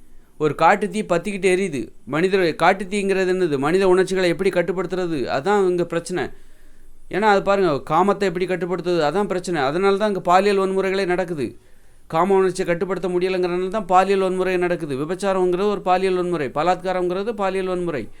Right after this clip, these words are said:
குழந்தைகளை அபியூஸ் பண்றாங்க, அது ஒரு பிரச்சனை இந்த உலகத்துல. உனக்கு கொஞ்சம் கூட பொறுப்பு இல்லாம நீ என்ன பண்றன்னா,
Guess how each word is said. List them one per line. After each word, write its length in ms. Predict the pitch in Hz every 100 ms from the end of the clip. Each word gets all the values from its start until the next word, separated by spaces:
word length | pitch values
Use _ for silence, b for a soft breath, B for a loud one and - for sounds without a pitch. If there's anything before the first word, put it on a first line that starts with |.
| b b b
குழந்தைகளை 460 | 160 185 190 190 175
அபியூஸ் 280 | 175 202
பண்றாங்க, 440 | 202 180 180 165 120
அது 180 | 131 190
ஒரு 100 | 190
பிரச்சனை 380 | 175 175 180
இந்த 160 | 127 139
உலகத்துல. 260 | 143 156 139
உனக்கு 240 | 175 196
கொஞ்சம் 280 | 175 196 226
கூட 160 | 226
பொறுப்பு 320 | 214 196 196 202
இல்லாம 320 | 196 196 214 b b b
நீ 120 | 170
என்ன 200 | 208 214
பண்றன்னா, 560 | 196 196 185 156 151 240